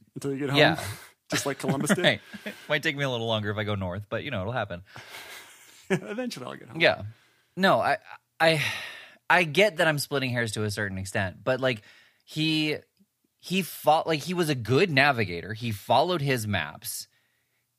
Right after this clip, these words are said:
Speaker 2: He got to land. He collected supplies. He knew how to get home. Like, this is why I'm saying there, there's no modern analogy, because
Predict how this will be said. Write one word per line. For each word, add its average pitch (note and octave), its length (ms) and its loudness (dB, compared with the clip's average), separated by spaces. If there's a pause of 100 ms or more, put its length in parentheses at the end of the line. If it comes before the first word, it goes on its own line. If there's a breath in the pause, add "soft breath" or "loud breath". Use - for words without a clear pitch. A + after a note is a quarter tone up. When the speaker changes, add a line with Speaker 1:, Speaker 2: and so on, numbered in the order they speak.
(220)
Speaker 2:
He D3 200 0
got D3 340 4
to D#3 280 0
land. A2+ 840 0 (640)
He C#3+ 200 0
collected C#3+ 400 2
supplies. A2 420 0
He C3+ 140 -2
knew C#3+ 260 2
how E3 280 2
to D#3 240 -4
get C#3+ 220 0
home. G#2+ 540 0 (360 loud breath)
Like, D3 100 4
this F3+ 140 4
is F3 100 0
why D#3+ 260 6
I'm B2+ 120 2
saying B2 360 2
there, A#2+ 180 0
there's A#2+ 280 -2
no C#3 240 0
modern B2 580 2
analogy, A2+ 460 0
because A2 360 -4